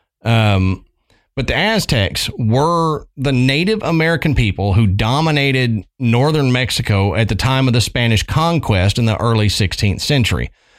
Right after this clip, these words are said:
They were a nomadic culture, and the Aztecs eventually settled on several small islands in Lake Texcoco, where in thirteen twenty-five they founded the town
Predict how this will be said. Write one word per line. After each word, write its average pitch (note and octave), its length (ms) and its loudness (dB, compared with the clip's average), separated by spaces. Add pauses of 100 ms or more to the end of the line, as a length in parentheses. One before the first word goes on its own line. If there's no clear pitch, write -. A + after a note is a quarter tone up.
(180)
They B2+ 80 -2
were B2 120 2
a A#2+ 40 0
nomadic A#2+ 480 0
culture, B2 400 0 (200)
and A2+ 280 0
the A2 80 2
Aztecs C#3 420 0
eventually C3 640 2
settled B2+ 640 0
on A#2+ 280 0
several C3+ 340 0
small C#3 440 0
islands A2 580 0
in A2+ 320 0
Lake A#2+ 300 -2
Texcoco, A#2 840 0 (360)
where C#3 340 0
in B2 220 0
thirteen B2 420 -2
twenty-five A#2+ 760 0
they A#2+ 140 2
founded D3 480 -2
the D#3+ 80 -2
town A2+ 560 0